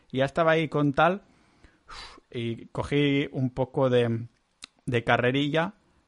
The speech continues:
y me acuerdo que le pregunté a una que nos cruzábamos, así. Y dije, "Eh, perdona, no sé qué". Y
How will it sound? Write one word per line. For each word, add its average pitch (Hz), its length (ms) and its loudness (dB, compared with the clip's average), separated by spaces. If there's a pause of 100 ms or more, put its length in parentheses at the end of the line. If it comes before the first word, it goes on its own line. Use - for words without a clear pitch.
(140)
y 120 100 -6
me 120 100 0
acuerdo 131 300 4
que 135 80 -2
le 120 80 0
pregunté 117 480 0
a 113 140 -4
una 131 280 2
que 123 160 -2
nos 117 260 -2
cruzábamos, 110 680 -2
así. 110 360 -8
Y 135 60 -10
dije, - 240 -10
"Eh, 185 260 -8
perdona, 175 400 -10
no 135 80 -8
sé 151 140 -10
qué". 165 180 -8 (580)
Y 131 140 -6